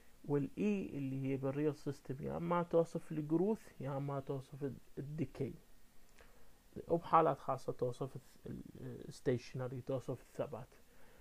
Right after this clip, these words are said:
فذني، آه، بالريل سيستم منفصلات واحدة عن الآخر.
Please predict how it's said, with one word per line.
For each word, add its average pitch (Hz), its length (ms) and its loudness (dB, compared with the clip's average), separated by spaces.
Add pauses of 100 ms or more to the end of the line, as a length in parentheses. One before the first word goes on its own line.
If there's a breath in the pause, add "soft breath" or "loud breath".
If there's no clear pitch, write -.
(260 loud breath)
فذني، 190 800 6 (500)
آه، 131 500 0 (140)
بالريل 143 460 4
سيستم 196 360 4
منفصلات 143 680 2
واحدة 131 200 -6
عن 127 160 -8
الآخر. - 320 -10